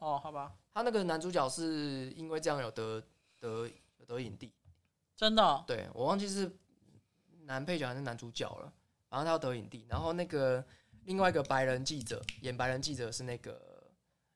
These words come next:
Speaker 2: 《X 战警》的那个万磁王，年轻的，那年轻的万磁王。
Speaker 1: 嗯。
Speaker 2: 对。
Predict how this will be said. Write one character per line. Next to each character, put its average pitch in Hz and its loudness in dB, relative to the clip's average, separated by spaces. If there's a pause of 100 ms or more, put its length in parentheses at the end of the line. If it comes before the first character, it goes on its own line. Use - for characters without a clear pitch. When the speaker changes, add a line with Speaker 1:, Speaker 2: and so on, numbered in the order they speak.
(100)
Speaker 2:
《X - -4
战 139 2
警》 120 -4
的 107 -6
那 117 -6
个 107 -6 (1200)
万 156 6
磁 - 2
王， 113 -2
年 120 -6
轻 120 -4
的， 113 -4 (140)
那 165 -14 (120)
年 135 -6
轻 131 -2
的 127 0
万 113 -4
磁 110 -12
王。 - -18
Speaker 1:
嗯。 233 -2 (280)
Speaker 2:
对。 117 -12